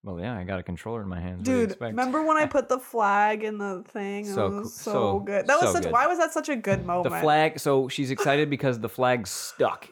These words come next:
Speaker 1: in the ground like you'd think it would.
Speaker 2: It's stuck in the, in the sundae.
Speaker 1: Yeah, yeah, yeah. Like, at the top, the
Speaker 2: Like,
Speaker 1: little
Speaker 2: like you would
Speaker 1: flag.
Speaker 2: want it to, but not totally expect
Speaker 1: It wasn't
Speaker 2: it
Speaker 1: a
Speaker 2: to.
Speaker 1: balance game. It was a,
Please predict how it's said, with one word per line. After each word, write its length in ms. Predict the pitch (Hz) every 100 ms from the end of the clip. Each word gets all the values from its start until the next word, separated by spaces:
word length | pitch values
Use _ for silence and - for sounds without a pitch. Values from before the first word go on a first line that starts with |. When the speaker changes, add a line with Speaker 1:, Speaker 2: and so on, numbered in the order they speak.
| -
Speaker 1:
in 100 | 113
the 80 | 98
ground 280 | 107 98
like 140 | 92 87
you'd 120 | 92
think 180 | 107 98
it 80 | -
would. 180 | 67 58
Speaker 2:
It's 160 | 233 226
stuck 260 | - 247 -
in 200 | 240 202
the, 200 | 190 -
in 200 | 208 208
the 100 | 190
sundae. 580 | 185 - 190 185 55 55 143
Speaker 1:
Yeah, 160 | 117
yeah, 100 | 90
yeah. 120 | 78 67
Like, 160 | 107
at 80 | 117
the 60 | 110
top, 380 | - 127 110 - 101
the 80 |
Speaker 2:
Like, 140 | 110 233
Speaker 1:
little 140 | 110
Speaker 2:
like 120 | - 120
you 40 |
would 60 | -
Speaker 1:
flag. 200 | - 220
Speaker 2:
want 220 | 240 294
it 140 | 254
to, 280 | - 302 302
but 180 | 233 202
not 260 | 208 196
totally 300 | - 226 202
expect 440 | 170 - - - 185
Speaker 1:
It 40 |
wasn't 280 | 127 127 135
Speaker 2:
it 20 |
Speaker 1:
a 60 | 107
Speaker 2:
to. 40 | 110
Speaker 1:
balance 380 | 113 127 131
game. 320 | 135 139 147 123
It 100 | 90
was 220 | 98 101
a, 380 | 95 92 95